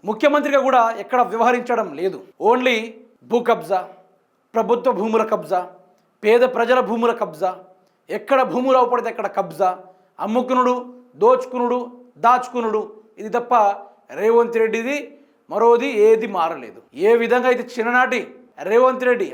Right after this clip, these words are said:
ఆలోచనలు ఉన్నాయో, ఆ ఆలోచనలు ఒకటికి రెండేసి యాడ్ అయ్యి భారీ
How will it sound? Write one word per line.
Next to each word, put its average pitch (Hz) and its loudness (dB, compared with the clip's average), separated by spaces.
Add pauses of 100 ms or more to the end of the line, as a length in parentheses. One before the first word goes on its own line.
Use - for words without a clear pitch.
(160)
ఆలోచనలు 233 0
ఉన్నాయో, 220 0 (520)
ఆ 220 8 (160)
ఆలోచనలు 262 2 (480)
ఒకటికి 254 -4
రెండేసి 240 2
యాడ్ 226 4
అయ్యి 233 -2 (600)
భారీ 226 4